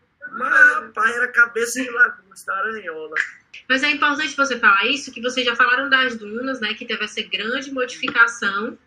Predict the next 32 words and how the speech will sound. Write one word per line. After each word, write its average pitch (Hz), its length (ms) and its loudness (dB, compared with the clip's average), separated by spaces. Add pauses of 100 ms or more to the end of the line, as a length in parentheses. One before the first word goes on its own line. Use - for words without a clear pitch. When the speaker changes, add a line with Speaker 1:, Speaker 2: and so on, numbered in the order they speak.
(400)
Speaker 2:
E 240 80 -2
mesmo 330 260 0
que 359 80 2
a 349 60 2
gente, 311 440 -6 (300)
e, 277 160 4 (220)
e 285 260 2
é 269 100 4
engraçado 240 520 0
também, 233 320 -6
porque 285 220 -6
até 277 420 0
dentro 370 380 -2
do, 311 380 -10 (280)
dos 254 200 -8
biólogos 262 560 0
que 226 100 -18
se - 200 -16
formam 220 280 2
em 220 60 -6
Fortaleza, 240 760 -4
né, 226 320 -2 (340)
nas 190 200 0
universidades, 190 920 0 (300)
a 240 120 6
gente 294 500 -2
não, 339 480 0
não 285 340 -2
tem 330 340 -6
tanta 359 440 0
consciência 285 540 -6
assim 262 340 -8